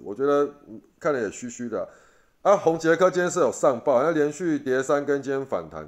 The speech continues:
这个其实也只能视为反弹。那比较强的这个，你也不会，你也不会想买嘛。吼，那再来就是，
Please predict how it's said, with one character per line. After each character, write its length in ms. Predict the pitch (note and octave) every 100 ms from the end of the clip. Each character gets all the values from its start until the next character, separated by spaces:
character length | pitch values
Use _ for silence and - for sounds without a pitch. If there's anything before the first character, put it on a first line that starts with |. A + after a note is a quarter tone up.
| - -
这 80 |
个 160 | G3 C3
其 160 | C3+ D3+
实 60 |
也 100 | A#2+
只 140 | G2+ G#2
能 120 | G#2+
视 160 | -
为 160 | C3 G2+
反 220 | G2 D#2
弹。 140 | D2+ C2+ - _ _ _ _ _
那 160 | G#3+ A3
比 160 | G#3+
较 100 | F#3+
强 240 | G3+ D3 C#3
的 80 | D3+
这 140 | E3
个， 100 | C#3
你 140 | C3+
也 140 | F3 C#3
不 160 | B2+
会， 200 | D#3 D3+ -
你 140 | D#3+
也 80 | E3
不 120 | B2
会 80 | D3+ D3
想 200 | A#2 B2
买 220 | G2+ D#2+
嘛。 120 | D#2+ C#2+
吼， 140 | G2+
那 140 | D#3+ F#3
再 160 | G3+
来 160 | D#3 C#3+
就 100 | E3+
是， 540 | - E3+ D3+ C#3+ B2+